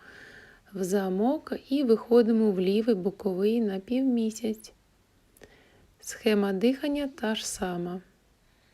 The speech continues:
Основна стійка, видих, вдих передньою поверхнею, різкий вдих на чверть,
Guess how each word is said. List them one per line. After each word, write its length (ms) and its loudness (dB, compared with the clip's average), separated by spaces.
Основна 640 0
стійка, 560 -6
видих, 800 -2
вдих 600 -2
передньою 600 -4
поверхнею, 1000 0
різкий 500 -2
вдих 420 -2
на 140 -4
чверть, 640 -2